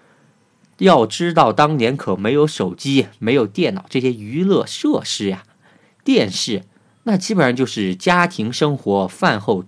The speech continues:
最最主要的娱乐项目。要用今天的话说，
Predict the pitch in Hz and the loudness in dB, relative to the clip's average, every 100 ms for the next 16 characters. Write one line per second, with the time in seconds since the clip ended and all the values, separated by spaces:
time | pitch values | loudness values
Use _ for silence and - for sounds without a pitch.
0 | _ - 427 370 107 - 123 92 - 95 | _ -2 6 6 6 0 0 0 -6 -4
1 | 98 101 92 - 95 113 254 - - 202 | 0 0 -2 -6 -4 -2 0 0 0 -2
2 | 92 101 _ _ _ _ _ _ - 143 | -2 -10 _ _ _ _ _ _ 2 2
3 | 113 110 175 185 185 160 - 104 101 92 | 2 -2 -2 2 4 2 0 -2 -2 -8